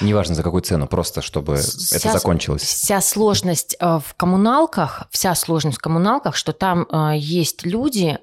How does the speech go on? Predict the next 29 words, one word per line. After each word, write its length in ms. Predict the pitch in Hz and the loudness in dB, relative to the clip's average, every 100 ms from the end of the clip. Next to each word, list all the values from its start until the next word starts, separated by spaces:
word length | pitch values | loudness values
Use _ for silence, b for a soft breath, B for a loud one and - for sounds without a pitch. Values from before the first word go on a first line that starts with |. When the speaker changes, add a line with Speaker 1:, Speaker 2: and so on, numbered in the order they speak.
| - | -6
Speaker 2:
которые 460 | 147 - 190 196 175 | -6 -2 0 0 0
принципиально 880 | - 208 - - - 170 156 131 | 2 2 2 -2 0 2 2 2
не 140 | 127 120 | 0 0
продадутся. 640 | - 127 120 117 - - - | -4 -6 -6 -8 -10 -10 -8
Speaker 1:
А. 520 | 90 78 87 87 60 - - B B B - | -2 0 2 0 -2 -8 -18 B B B -6
Speaker 2:
Э, 420 | - 156 156 156 - - - | 0 2 4 2 0 -4 -10
с 120 | - 190 | -6 -4
учётом 320 | - 196 170 | -2 -2 0
того, 240 | 180 190 | 0 0
как, 200 | 165 - - | 0 -4 -4
сколько 440 | - - 202 - | -4 2 0 0
коммуналок 640 | 147 143 156 170 151 127 151 | -2 0 2 2 0 -2 -2
я 140 | 139 | 0
уже 180 | 131 131 | -2 -4
расселила 720 | 135 - 170 220 294 165 110 _ _ _ _ _ _ _ - | -6 -6 -6 -4 -2 -4 -6 _ _ _ _ _ _ _ -8
за 180 | 156 135 | -4 0
этот 240 | 135 123 | 0 -2
период, 420 | - 143 143 127 - | -2 0 0 0 -6
я, 720 | 123 135 156 151 147 143 139 | -6 -2 0 2 2 0 -2
то 80 | - | -2
есть 140 | 147 156 | -2 -2
это 360 | 165 147 143 139 | 0 0 0 0
когда-нибудь 480 | 147 175 180 139 | 0 0 0 0
я 60 | 139 | -2
буду 160 | 147 143 | 0 2
мемуары 440 | 147 151 135 120 | 2 4 2 0
писать 360 | - - 170 - | -4 -6 -4 -4
на 80 | 127 | -4
тему 400 | 160 170 147 | 0 2 0